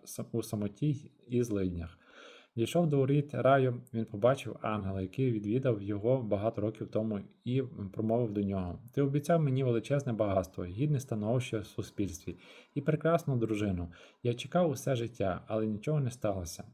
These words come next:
«Я тобі цього не обіцяв», — відповів ангел,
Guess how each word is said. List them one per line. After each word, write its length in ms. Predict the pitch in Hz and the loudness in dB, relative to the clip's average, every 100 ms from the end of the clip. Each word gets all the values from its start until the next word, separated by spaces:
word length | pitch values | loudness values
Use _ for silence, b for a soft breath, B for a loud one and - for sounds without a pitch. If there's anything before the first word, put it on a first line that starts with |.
| _ 107 | _ -8
«Я 260 | 98 117 | 0 2
тобі 220 | 120 135 | 2 -2
цього 280 | 127 113 104 | -4 -4 -4
не 120 | 104 | -2
обіцяв», — 500 | 110 104 - 101 95 95 | -2 -2 0 -2 -2 -6
відповів 440 | 92 - 98 113 98 | -6 -2 -2 -2 -4
ангел, 340 | 98 90 | -4 -4